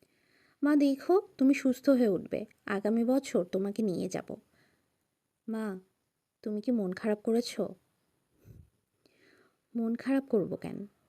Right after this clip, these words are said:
নিতু ভাইকে উদ্দেশ্য করে বলে, "দেখলি, আমি বলছিলাম না মা মন খারাপ করবে না?" রোহান আপার দিকে তাকিয়ে মৃদু হাসে। রোহানের মনে হলো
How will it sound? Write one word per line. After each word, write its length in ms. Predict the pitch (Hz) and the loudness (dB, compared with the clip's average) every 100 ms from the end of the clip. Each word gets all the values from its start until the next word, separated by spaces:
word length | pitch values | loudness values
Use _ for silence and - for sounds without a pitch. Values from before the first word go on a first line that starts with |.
| _ _ _ _ _ _ _ _ _ _ _ | _ _ _ _ _ _ _ _ _ _ _
নিতু 260 | 240 262 311 | -2 0 0
ভাইকে 340 | 233 208 202 | 0 0 2
উদ্দেশ্য 380 | 277 254 302 - | 2 2 2 2
করে 180 | 311 320 | 4 4
বলে, 400 | 302 294 190 226 - _ _ | 4 4 2 -2 -8 _ _
"দেখলি, 480 | 208 226 - 294 202 - _ | 0 0 2 0 0 -4 _
আমি 160 | 196 214 | -4 0
বলছিলাম 560 | 190 185 - 254 247 | 0 -2 0 2 2
না 200 | 254 285 392 _ - | 2 0 -4 _ -2
মা 120 | 214 | 0
মন 220 | 214 190 | 0 -2
খারাপ 260 | - 233 226 | -2 -4 -2
করবে 260 | 247 247 | 0 0
না?" 120 | 254 392 _ _ _ _ _ _ _ _ _ _ _ 233 | 0 -4 _ _ _ _ _ _ _ _ _ _ _ 2
রোহান 460 | 240 226 262 202 185 - | 4 4 0 -2 -4 -4
আপার 240 | 185 208 | -2 0
দিকে 200 | 220 247 | 0 0
তাকিয়ে 300 | 233 226 247 | -2 -2 -2
মৃদু 280 | 214 170 196 | 0 -2 -4
হাসে। 500 | 170 165 - - 208 _ _ _ _ _ | -6 -8 -6 -8 -8 _ _ _ _ _
রোহানের 360 | 247 208 254 269 | 0 2 2 4
মনে 260 | 262 262 285 | 4 2 2
হলো 360 | 285 196 196 | 2 2 -2